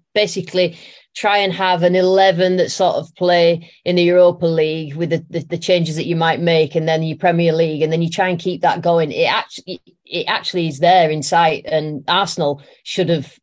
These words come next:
I mean, the, obviously they were going for the league, so probably had their eye on other things. But I think if you're a Brighton and you can keep things going in the Premier League, the, the, the Europa League is doable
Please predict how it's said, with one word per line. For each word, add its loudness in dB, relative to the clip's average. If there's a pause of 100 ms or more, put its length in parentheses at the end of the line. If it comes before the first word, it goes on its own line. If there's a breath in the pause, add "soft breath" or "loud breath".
I -2
mean, -4
the, 0
obviously -6
they 0
were -4
going -2
for -10
the -4
league, -2
so 0 (140)
probably 0
had -2
their 2
eye 2
on -4
other -8
things. -2
But -4 (200 soft breath)
I -6
think -2
if -4
you're 2
a 2
Brighton 0
and -8
you -10
can -10
keep -8
things -2
going 2
in -4
the -2
Premier -2
League, -8
the, -4
the, -8
the -4
Europa -2
League 0 (420 soft breath)
is -2
doable 2